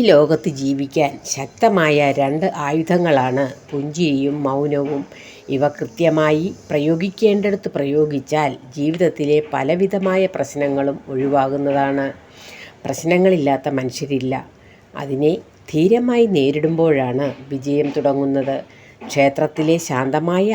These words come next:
അന്തരീക്ഷത്തിൽ ഭഗവാനോട് മനസ്സ് തുറക്കുമ്പോൾ മനസ്സിന് ശാന്തിയും സമാധാനവും കൈവരുന്നതാണ്. നമുക്ക് എപ്പോഴും വിനയമുള്ളവരായി തീരുവാൻ ഭഗവാനോട് പ്രാർത്ഥിക്കാം.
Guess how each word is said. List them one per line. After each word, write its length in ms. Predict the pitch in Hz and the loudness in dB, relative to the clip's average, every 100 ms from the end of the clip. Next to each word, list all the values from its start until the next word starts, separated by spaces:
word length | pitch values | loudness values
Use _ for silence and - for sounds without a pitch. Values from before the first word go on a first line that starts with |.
| - | -2
അന്തരീക്ഷത്തിൽ 760 | 127 120 135 143 - 139 - 143 - - - - | -4 -4 -4 -4 -4 -4 -4 -4 -6 -20 -20 -14
ഭഗവാനോട് 640 | - 127 139 156 170 190 185 | -6 -2 2 2 4 2 2
മനസ്സ് 380 | 156 135 131 175 | 0 -2 -6 -4
തുറക്കുമ്പോൾ 580 | 175 135 - 135 151 139 - - | -2 -2 -4 -4 0 -2 -4 -10
മനസ്സിന് 460 | 139 139 131 143 147 | -6 -6 -4 -2 -4
ശാന്തിയും 600 | - 135 143 156 175 214 | -2 -4 -2 -4 -4 -4
സമാധാനവും 840 | 214 135 131 139 143 151 143 143 151 | -6 -6 -2 -2 -2 -2 0 -2 -2
കൈവരുന്നതാണ്. 920 | 147 135 143 143 143 143 143 135 143 156 - _ _ - - - - _ - | -2 0 0 0 -2 -4 -6 -8 -10 -12 -18 _ _ -20 -20 -20 -20 _ -4
നമുക്ക് 420 | 147 143 - 180 214 | -2 -2 0 0 0
എപ്പോഴും 480 | 151 135 156 156 175 | -2 -4 0 2 2
വിനയമുള്ളവരായി 880 | 160 156 175 220 233 202 160 151 151 | 0 2 2 2 2 2 0 2 0
തീരുവാൻ 480 | 151 143 143 151 135 | 0 -4 -2 -2 -2
ഭഗവാനോട് 640 | 127 135 131 135 147 156 135 | -2 -4 -2 -2 0 0 -2
പ്രാർത്ഥിക്കാം. 680 | 131 135 127 - 123 - 135 | -4 -6 -6 -8 -10 -8 -8